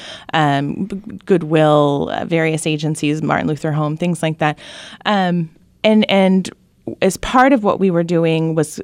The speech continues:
basically Title six compliance and helping them get their policies and procedures. And that's basically making sure that the individuals in the community reflect the people on the bus. So, for example, if your population is twenty percent Hispanic, potentially your rider should be twenty percent Hispanic.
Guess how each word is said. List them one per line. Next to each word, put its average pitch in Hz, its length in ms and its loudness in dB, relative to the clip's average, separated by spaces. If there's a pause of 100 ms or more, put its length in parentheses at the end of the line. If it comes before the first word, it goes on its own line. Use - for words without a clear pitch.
(140)
basically 170 400 -2
Title 156 300 0
six - 300 -8
compliance 220 600 0
and 185 120 -2
helping 175 320 -2
them 156 120 0
get 165 140 -4
their 160 140 -2
policies - 580 -6
and - 100 -4
procedures. 170 560 -6
And 170 140 0
that's 151 240 -2
basically 175 460 -4
making 185 260 -4
sure 185 220 -4
that 160 140 -6
the 185 120 -4
individuals 190 640 -4
in 170 80 -2
the 156 80 -4
community 214 720 0 (440)
reflect 262 340 0
the 202 80 2
people 180 320 -2
on 147 160 0
the 143 80 -2
bus. 165 500 -4 (320)
So, 190 220 2
for 185 140 2
example, 180 380 -2
if 175 140 -2
your 180 100 0
population 160 840 -2
is 147 160 -4
twenty 170 260 -2
percent 165 360 -4
Hispanic, 156 680 -4
potentially 233 600 2
your 185 100 0
rider 165 400 0
should 156 260 -8
be 165 120 -6
twenty 147 260 -4
percent - 380 -8
Hispanic. - 640 -8